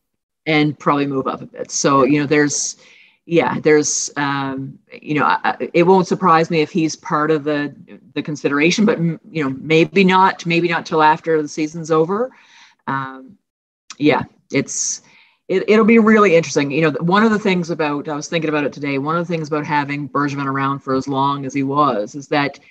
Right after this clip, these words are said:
he started to get kind of predictable. Um, you know, he used to s-, used to love to say, "Expect the unexpected." And yeah, I mean, uh, like, you know, when, when he chose to sign, uh,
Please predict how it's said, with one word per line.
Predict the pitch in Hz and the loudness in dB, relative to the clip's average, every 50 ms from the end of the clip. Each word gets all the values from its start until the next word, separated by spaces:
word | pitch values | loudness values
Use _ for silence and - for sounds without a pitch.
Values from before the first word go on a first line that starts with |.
| - - _ _ | -20 -20 _ _
he | - 190 | -4 -4
started | 180 - - 208 190 190 190 175 | -2 0 2 2 4 4 2 2
to | 180 | 0
get | 143 165 160 151 - - - | 0 0 0 0 -2 -6 -8
kind | - 170 151 156 147 | -6 -4 -4 -4 -6
of | 139 - - | -8 -8 -6
predictable. | 151 147 147 156 - 156 127 - 82 76 - - _ _ _ _ _ _ _ _ _ _ - | -4 -2 -2 -4 -4 -8 -12 -12 -12 -12 -14 -16 _ _ _ _ _ _ _ _ _ _ -8
Um, | 139 139 139 139 139 139 131 123 117 - - - | -6 -6 -6 -8 -10 -12 -14 -14 -14 -16 -16 -16
you | - 151 | -14 -10
know, | 135 135 | -8 -8
he | 151 160 | -4 -4
used | 160 151 - | -4 -4 -2
to | - | -4
s-, | 151 - - - - | -4 -6 -6 -4 -4
used | 131 127 151 160 151 - | -2 -2 -2 -2 -2 0
to | 156 | 2
love | 156 151 147 | 2 2 0
to | 147 | -2
say, | - 165 147 | -2 -2 -2
"Expect | 139 139 - - - - 156 156 - | -2 -2 -6 -6 -4 -4 -4 -4 -4
the | 147 143 | -4 -4
unexpected." | 135 135 131 123 120 - - 175 165 170 - 131 127 | -4 -4 -4 -6 -8 -4 -2 -2 -2 -2 0 0 0
And | 156 175 190 180 | 0 2 2 2
yeah, | 190 185 156 | 2 2 2
I | 135 143 | 2 0
mean, | 151 151 143 - | -2 -6 -8 -8
uh, | - 107 113 | -8 -8 -6
like, | - 147 131 - | -6 -6 -6 -8
you | 110 - - - 98 139 | -10 -16 -16 -16 -16 -14
know, | 139 135 | -10 -6
when, | 135 151 156 147 | -2 -2 -2 -2
when | - 151 160 160 | -2 -2 0 2
he | 175 180 170 | 2 2 2
chose | - - 175 160 151 - - | 2 2 2 2 2 0 -4
to | 143 | -10
sign, | 135 - - 147 143 143 143 143 143 135 - | -8 -4 -2 -2 -2 -2 -2 -4 -8 -10 -12
uh, | - 135 131 120 123 | -10 -8 -6 -4 -4